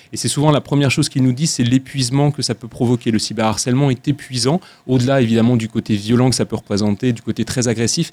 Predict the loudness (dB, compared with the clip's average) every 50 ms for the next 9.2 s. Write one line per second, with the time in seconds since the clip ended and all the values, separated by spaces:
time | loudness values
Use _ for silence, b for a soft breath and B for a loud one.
0 | B B B B B 0 2 2 2 2 0 2 4 4 4 4 4 2 0 -2
1 | -2 -2 0 2 0 0 0 -2 -4 -4 -2 -2 -2 -2 -2 B B B B B
2 | -2 2 2 2 2 0 0 2 4 4 6 4 4 4 2 2 2 2 2 2
3 | 2 2 2 2 2 2 2 2 2 2 2 0 0 0 0 0 0 0 0 2
4 | 2 4 2 2 0 B B B B -4 0 0 2 2 2 0 -2 -2 0 0
5 | 0 2 2 2 2 4 4 4 2 2 0 2 2 2 2 0 0 -2 -2 -2
6 | -2 0 0 2 2 2 0 0 B B B B B -4 0 2 2 2 2 2
7 | 2 0 0 0 0 0 0 2 2 2 2 2 0 -2 -4 -8 -12 _ -20 -14
8 | -8 -6 -2 -2 0 0 0 -2 -2 -2 -4 -4 -2 -4 -2 0 2 4 4 6
9 | 6 6 4